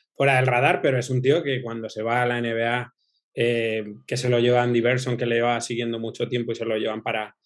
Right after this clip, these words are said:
eh, a jugar a los Nets, eh, de repente aparece ahí un tío al que, el que dicen que es igual de bueno que Luka Doncic, aparece en Lugo.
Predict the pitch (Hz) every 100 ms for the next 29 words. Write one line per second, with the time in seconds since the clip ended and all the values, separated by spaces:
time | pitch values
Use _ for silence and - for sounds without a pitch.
0 | _ - _ - 120 120 117 - 127 127
1 | 123 127 139 - - _ _ _ _ _
2 | - 160 143 139 135 131 127 123 127 -
3 | _ _ _ - 143 147 151 202 202 226
4 | 214 214 202 196 185 180 - - - 226
5 | 214 202 240 254 247 190 160 156 156 151
6 | 147 143 139 160 196 196 127 110 - -
7 | 185 180 165 185 160 156 170 139 131 147
8 | 170 143 170 185 214 190 143 139 143 175
9 | 175 185 175 170 151 143 156 156 196 208
10 | 247